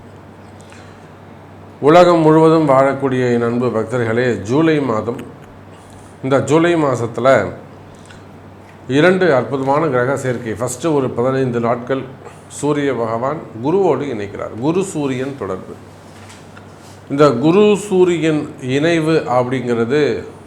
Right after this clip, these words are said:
பொதுவாவே பன்னிரெண்டு ராசி அன்பர்களுக்கும் ரொம்ப ஒரு சிறப்பானதாகவும் யோகமானதாகவும் அமைகிறது. அதே போல, ஜூலை பதினஞ்சு தேதிக்கு பிறகு ஆடி மாசம் பிறந்துடுச்சுனாக்கா,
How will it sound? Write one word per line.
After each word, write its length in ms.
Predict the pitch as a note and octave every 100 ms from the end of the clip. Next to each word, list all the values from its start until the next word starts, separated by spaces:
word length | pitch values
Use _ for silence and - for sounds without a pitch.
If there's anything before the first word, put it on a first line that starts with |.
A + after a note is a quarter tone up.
| - -
பொதுவாவே 720 | D3 F3+ F3+ D#3 C#3 E3+ F#3 - - - - - - - - - - - - - -
பன்னிரெண்டு 500 | C#3 E3+ F#3 F#3 F3
ராசி 420 | D3 C#3+ D#3+ D3+
அன்பர்களுக்கும் 720 | B2+ C3 B2 A#2 A2+ - F#3
ரொம்ப 480 | F#3+ D#3+ E3 C3 F2+ - -
ஒரு 160 | C#3+ C3+ A2 B2+ C3 B2+
சிறப்பானதாகவும் 1080 | C#3+ C#3 A#2+ C3 B2+ A#2 A#2+ A#2+ A#2 A#2 B2+ A2+
யோகமானதாகவும் 1200 | C3 D#3+ E3 C#3+ C3+ A#2+ A2+ G#2+ G2+ G2+ C#3 -
அமைகிறது. 600 | G#2+ A2 G2 F2+ - - - - - - - - - - - - -
அதே 280 | C#3+ G3 G#3+
போல, 580 | F#3+ F#3+ F#3+ C3+ D#3 - A#2+
ஜூலை 320 | C3 F#3 G3
பதினஞ்சு 520 | F3+ D3 E3 F3 D#3+ D3+
தேதிக்கு 440 | E3 E3+ D#3+ D#3
பிறகு 440 | C#3+ D3+ D3+ E3
ஆடி 280 | B2 C#3+ D#3+
மாசம் 440 | D#3+ D3+ D3 C#3 B2+
பிறந்துடுச்சுனாக்கா, 920 | C#3 C#3+ B2+ C3+ B2 A#2+ F3 D#3